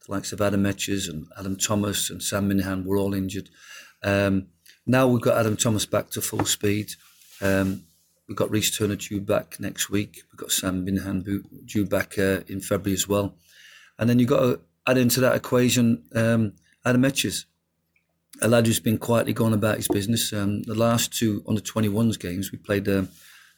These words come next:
two teams, second and third, and he scored the winning goal from wing back against, uh, Rivington to win one nil, and he scored a hat-trick against F D A, who were second in the league. So, um, people like him deserve to have a,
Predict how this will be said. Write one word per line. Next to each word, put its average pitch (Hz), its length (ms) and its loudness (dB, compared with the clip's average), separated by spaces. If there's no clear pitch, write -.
two 110 240 0
teams, 107 520 2
second 110 280 0
and 95 120 -2
third, 110 340 0
and 90 180 -6
he - 600 -20
scored 107 280 2
the 107 60 2
winning 110 260 4
goal 107 200 4
from 101 200 -2
wing 110 220 2
back 95 260 -2
against, 98 420 -2
uh, 95 220 2
Rivington 104 520 0
to - 120 -10
win 104 180 0
one 104 180 2
nil, 107 240 0
and 101 100 -4
he - 40 -4
scored 113 260 0
a 95 60 0
hat-trick - 640 -6
against 101 460 -2
F 110 160 -2
D 113 160 0
A, 107 140 4
who 98 80 2
were 98 120 0
second 90 500 0
in 98 60 -4
the 92 60 0
league. 85 320 -8
So, 98 300 0
um, 104 420 0
people 120 220 -2
like 104 240 0
him 98 160 2
deserve 98 360 -2
to - 100 -14
have 98 260 -2
a, 98 260 2